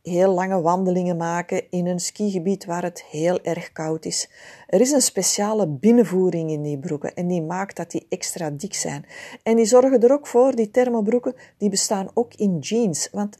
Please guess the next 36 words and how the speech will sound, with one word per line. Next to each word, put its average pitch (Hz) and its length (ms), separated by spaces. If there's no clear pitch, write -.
jeans 415 520
is - 300
niet 202 460
zo 339 180
geschikt 254 520
als 170 200
je 156 60
het - 140
echt 220 340
in 208 120
de 190 60
zomer 180 320
wil 170 160
dragen 160 440
of 160 100
als 147 140
het 143 260
echt - 360
koud 151 320
is. - 280
Maar 160 160
door 160 200
die 135 280
thermobroekkwaliteit 190 1200
kan 151 200
die 151 140
jeans 220 340
dan 147 220
toch - 220
weer 277 260
gedragen 185 580
worden, 170 340
ook 170 240
als 156 180
het 151 140
buiten 147 400